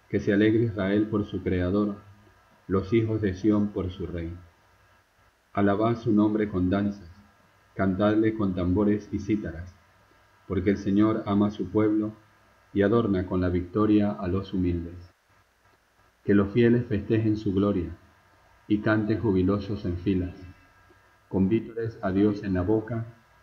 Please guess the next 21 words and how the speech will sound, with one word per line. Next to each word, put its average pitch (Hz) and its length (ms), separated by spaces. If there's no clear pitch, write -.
y 98 120
espada 110 440
de 98 120
dos 92 240
filos 104 360
en 90 120
las 85 200
manos, 90 400
para 95 220
tomar 107 300
venganza 110 560
de 98 100
los 90 200
pueblos 95 500
y 104 100
aplicar 101 440
el 110 160
castigo 98 460
a - 20
las 87 180
naciones, 92 500